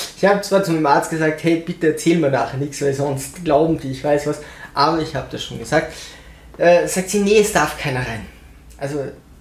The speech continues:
sag ich, „Na, wir haben das ausgemacht.“ „Nee, darf nicht.“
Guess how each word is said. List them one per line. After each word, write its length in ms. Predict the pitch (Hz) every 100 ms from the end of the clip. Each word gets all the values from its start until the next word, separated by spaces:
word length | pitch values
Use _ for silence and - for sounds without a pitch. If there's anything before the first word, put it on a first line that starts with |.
| -
sag 220 | - - 156
ich, 120 | 151
„Na, 180 | 160 170
wir 100 | 165
haben 140 | 165
das 140 | 160 -
ausgemacht.“ 580 | 151 147 147 117 113 - -
„Nee, 520 | 180 190 202 196 175 -
darf 300 | 123 131 -
nicht.“ 200 | 113 -